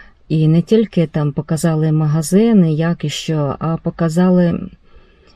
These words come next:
е, все, що, як то, е, кажуть німці, хінтен ззаді для... Працівників, є місця для працівників, де, що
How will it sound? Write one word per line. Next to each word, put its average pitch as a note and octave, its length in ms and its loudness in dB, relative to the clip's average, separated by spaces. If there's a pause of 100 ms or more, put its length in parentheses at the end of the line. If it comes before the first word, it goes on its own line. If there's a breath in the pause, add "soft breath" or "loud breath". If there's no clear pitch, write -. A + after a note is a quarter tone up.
(120)
е, D#3 180 -4
все, D#3 420 0
що, D#3+ 440 -2
як D#3 160 -6
то, D#3 220 -4
е, D3 640 -2 (260)
кажуть D#3+ 240 -2
німці, E3 300 0
хінтен C#3+ 520 0
ззаді D3+ 400 -4
для... D3+ 680 -2 (680)
Працівників, F3 720 2
є D3+ 160 -2
місця D#3+ 320 -2
для F3+ 140 -2
працівників, D3 720 -6
де, E3 260 0
що D#3+ 340 -4